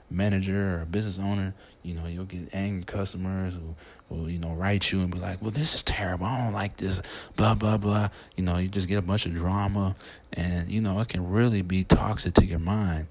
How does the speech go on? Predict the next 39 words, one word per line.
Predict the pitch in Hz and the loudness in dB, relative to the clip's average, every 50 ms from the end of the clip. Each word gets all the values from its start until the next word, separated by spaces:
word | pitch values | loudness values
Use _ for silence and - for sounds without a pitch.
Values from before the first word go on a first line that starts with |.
| - - - - - - - | -12 -18 -20 -20 -20 -12 -6
So | - - 98 85 | -2 0 2 4
what | 90 98 101 - | 4 4 4 2
you | 85 | -2
do | 82 80 101 117 120 110 98 | 2 4 6 8 8 8 8
is, | 95 90 87 87 87 92 | 6 6 4 2 0 -2
you | 92 90 | -4 -2
know, | 90 90 87 90 | -2 -2 -2 -2
just | 95 98 87 - - - | -2 -2 -2 -2 -2 -2
eliminate | 80 87 90 113 143 131 101 90 82 82 - - | -2 0 0 0 0 0 0 0 0 0 0 0
that. | 78 73 67 69 - - - - - - - - - - | 0 0 -2 -6 -10 -14 -18 -20 -20 -20 -20 -20 -20 -12
Just | - - 92 92 85 - | -4 0 0 0 0 0
don't, | - 87 95 107 104 95 - - - - - - - - | -2 0 0 2 2 0 -2 -6 -12 -20 -20 -20 -20 -12
just | - 90 87 90 - | -8 -8 -8 -6 -6
don't, | - 101 104 110 101 - - | -4 -2 -2 -2 -2 -4 -4
eh, | 87 90 104 - - - | -4 -4 -4 -6 -8 -8
just, | - - 85 82 - - - | -6 -4 -4 -4 -4 -6 -6
you | 98 | -6
know, | 90 85 80 | -4 -4 -4
put | - - 117 113 - | 0 0 -2 0 -2
your | 104 | -4
phone | - - 92 95 104 107 104 | -4 -2 0 0 2 2 2
down | 98 90 92 101 101 98 | 2 2 2 2 0 0
and, | 95 85 85 - - - - - - - - | 0 -2 -4 -6 -12 -18 -18 -20 -20 -10 -4
and | - 90 87 87 | -2 0 0 2
just, | - - 92 90 87 - - - - _ - - - - - _ - | 4 4 6 6 6 4 2 0 -6 _ -20 -20 -20 -20 -20 _ -10
you | - 95 | -6 -4
know, | 90 87 87 85 82 - - - - - - - - - | -2 -2 -2 -2 -4 -6 -14 -20 -20 -20 -20 -20 -16 -8
immerse | - 85 82 85 98 117 113 - | -6 -4 0 4 4 6 6 6
your | - 85 | 4 2
mind | 85 90 101 110 110 98 | 0 0 0 0 0 0
in | 87 | 2
something | - - 101 87 - 90 80 85 | 2 2 2 2 -2 -2 -2 0
else. | 92 95 85 78 78 78 - - - - - - - - - - - - - - - - - - | 0 0 0 -2 -4 -4 -6 -8 -10 -14 -18 -20 -20 -18 -18 -18 -18 -20 -20 -20 -18 -18 -10 -6
You | - | -2
know | 82 82 82 | 0 2 2
what | 82 | 2
I | 80 | 2
mean? | 82 85 87 87 87 87 85 - - - 73 - - - - - - - - - - - - - - - | 2 2 2 2 2 0 -2 -4 -6 -6 -4 -2 -2 -2 -2 -2 -4 -6 -10 -16 -18 -18 -18 -20 -20 -18
Just | - - 87 85 - - - - - | -4 -2 0 2 2 0 0 -2 -4